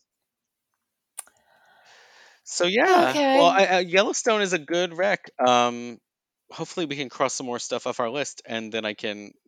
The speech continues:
Speaker 1: work that right on in. 'Cause I'm
Speaker 2: Yeah, I
Speaker 1: definitely,
Speaker 2: would,
Speaker 1: I'm
Speaker 2: I would recommend
Speaker 1: definitely,
Speaker 2: it.
Speaker 1: um,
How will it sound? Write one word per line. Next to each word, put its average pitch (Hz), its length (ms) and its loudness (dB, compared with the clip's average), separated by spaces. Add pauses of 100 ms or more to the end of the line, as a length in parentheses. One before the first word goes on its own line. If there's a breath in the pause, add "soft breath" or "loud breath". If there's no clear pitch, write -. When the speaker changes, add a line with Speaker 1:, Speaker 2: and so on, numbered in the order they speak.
Speaker 1:
work 110 280 -10
that 104 200 -2 (200)
right 98 240 -8
on 98 160 -8
in. 101 120 -12 (500 soft breath)
'Cause - 120 -6
I'm 180 180 -2
Speaker 2:
Yeah, 220 340 10
I 190 120 10
Speaker 1:
definitely, - 20 8
Speaker 2:
would, 214 220 2
Speaker 1:
I'm - 20 4
Speaker 2:
I 233 80 4
would 277 100 -4
recommend 117 360 0
Speaker 1:
definitely, 113 40 -2
Speaker 2:
it. 113 60 0
Speaker 1:
um, 110 440 -4